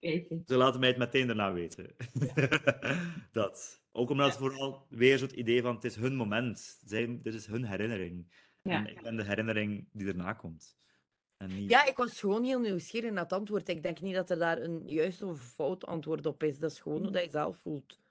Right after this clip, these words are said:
Speaker 3: volgens
Speaker 2: Exact.
Speaker 3: mij.
Speaker 1: Heb je dan ook, ik hoor dan, ehm, dat je, dat is, heet dan een, eh, een roze notaris, toch?
Speaker 3: Ik
Speaker 1: Als
Speaker 3: vond
Speaker 1: die
Speaker 3: dat ook,
Speaker 1: dan, eh,
Speaker 3: ik vond dat ook grappig.
Speaker 1: gespecialiseerd zijn in,
Speaker 3: Ja.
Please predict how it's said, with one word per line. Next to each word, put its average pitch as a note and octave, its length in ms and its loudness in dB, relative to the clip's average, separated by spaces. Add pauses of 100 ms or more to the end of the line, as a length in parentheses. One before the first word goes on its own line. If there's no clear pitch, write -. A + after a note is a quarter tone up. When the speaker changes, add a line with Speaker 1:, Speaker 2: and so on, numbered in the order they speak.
(160)
Speaker 3:
volgens D3 260 -4
Speaker 2:
Exact. - 220 -4
Speaker 3:
mij. A3 80 -4
Speaker 1:
Heb A3+ 100 -4
je A#3+ 60 0
dan A3 160 8
ook, B3+ 320 2
ik G3 180 -2
hoor A3 260 4
dan, G#3+ 240 6
ehm, F#3 340 0 (440)
dat G3+ 200 -4
je, F3+ 460 -2
dat F#3 200 -6
is, G3 80 -2 (100)
heet G3+ 220 2
dan G#3 160 4
een, G3 180 2
eh, F#3 280 0
een F#3 320 0
roze G#3 680 2
notaris, F#3+ 600 0
toch? D4+ 240 -4
Speaker 3:
Ik - 300 -8
Speaker 1:
Als A3 120 2
Speaker 3:
vond G#3+ 120 4
Speaker 1:
die F3+ 80 -2
Speaker 3:
dat F3+ 120 0
ook, G3 60 -10
Speaker 1:
dan, F#3+ 100 -12
eh, G3 60 -12 (260)
Speaker 3:
ik G3+ 120 -2
vond G#3 180 4
dat F#3 100 10
ook F3 160 4
grappig. E3 520 2 (100)
Speaker 1:
gespecialiseerd A3 1040 2
zijn G#3 340 4
in, G#3+ 260 6
Speaker 3:
Ja. F#3+ 300 4